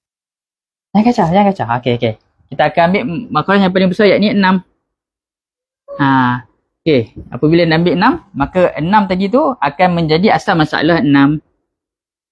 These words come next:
Maka anak perempuan nak ambil, ha, satu per dua daripada enam. Jadi, enam bahagi dua, kita akan dapat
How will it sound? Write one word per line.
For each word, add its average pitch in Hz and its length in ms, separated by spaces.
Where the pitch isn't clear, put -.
Maka 139 240
anak 180 180
perempuan 208 320
nak 180 140
ambil, 269 260
ha, 123 400
satu 147 400
per 165 240
dua 214 160
daripada 160 400
enam. 175 380
Jadi, 139 300
enam 208 420
bahagi 139 400
dua, 214 240
kita 131 180
akan 135 160
dapat - 320